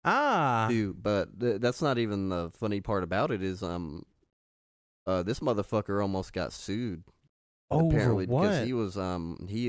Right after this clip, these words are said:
Speaker 2: he had spread around a couple S T Ds.
Speaker 1: What the fuck?
Speaker 2: Yeah.
Speaker 1: Maybe we shouldn't say his name.
Speaker 2: Who's gonna fucking know who he is anyways?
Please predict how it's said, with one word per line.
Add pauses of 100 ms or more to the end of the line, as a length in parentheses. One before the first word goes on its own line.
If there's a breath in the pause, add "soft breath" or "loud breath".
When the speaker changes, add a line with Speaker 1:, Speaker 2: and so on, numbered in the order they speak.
(160)
Speaker 2:
he
had
spread
around
a
couple
S
T
Ds. (440)
Speaker 1:
What
the (200)
fuck? (160)
Speaker 2:
Yeah. (840)
Speaker 1:
Maybe
we
shouldn't
say
his
name. (800)
Speaker 2:
Who's
gonna
fucking
know
who
he
is
anyways?